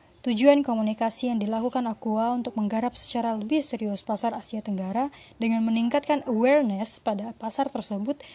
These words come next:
dan tujuan akhirnya adalah meningkatkan penjualan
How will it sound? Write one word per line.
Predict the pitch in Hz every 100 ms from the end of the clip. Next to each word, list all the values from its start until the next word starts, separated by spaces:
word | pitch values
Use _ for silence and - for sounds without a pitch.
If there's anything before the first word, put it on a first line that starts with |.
| -
dan | 220 214
tujuan | 220 226 247 294 302
akhirnya | 247 220 226 269
adalah | 226 214
meningkatkan | 247 214 196 208 - 226 226
penjualan | 208 214 214 254 311